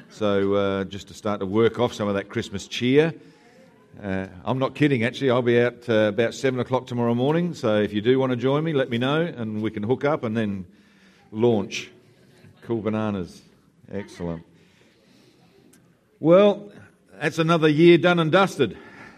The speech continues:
Almost, apart from tomorrow. So, uh, who's glad to see the back of twenty eighteen? Anyone? There's a number of people. Yep. Cool. Okay. I'm gonna, uh,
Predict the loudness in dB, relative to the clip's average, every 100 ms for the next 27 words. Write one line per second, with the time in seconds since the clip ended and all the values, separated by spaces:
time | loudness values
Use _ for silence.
0 | _ _ _ _ _ _ _ -20 -20 -6
1 | 0 2 4 0 -2 -4 -4 -4 -6 -2
2 | 0 0 -4 -10 _ _ _ _ _ _
3 | _ -2 0 0 0 0 -2 -8 -16 _
4 | _ _ _ _ _ _ _ _ _ -2
5 | -2 -2 0 0 -2 -4 -6 -4 -4 -6
6 | -8 -12 -10 -6 -6 -4 -6 -8 -8 -8
7 | -8 -10 -16 _ _ _ _ _ _ _
8 | _ _ -12 -6 -4 -4 -4 -6 -8 -10
9 | -14 -16 -14 -14 _ _ _ -20 -20 -20
10 | -20 -20 _ _ -20 -20 -20 -20 -20 _
11 | _ _ _ _ _ _ _ -2 2 4
12 | 6 4 2